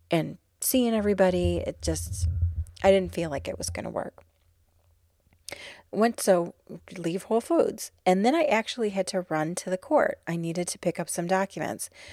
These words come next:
So I run to the court. It's very quiet. I am in and out of there. So that's the second errand. A-, and then I go to Costco, and I'm really dreading Costco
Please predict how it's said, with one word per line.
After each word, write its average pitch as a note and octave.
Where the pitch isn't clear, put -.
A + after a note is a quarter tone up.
So -
I D#3
run D#3
to F3
the -
court. B3
It's -
very E3
quiet. G3
I E3
am D#3
in D#3+
and D#3+
out C#3+
of B2+
there. C3
So -
that's D3
the G3
second A#3+
errand. E3+
A-, G3
and F#3+
then G#3
I A#3+
go F#3
to E3+
Costco, -
and E3
I'm D#3+
really F3
dreading D3+
Costco C#3+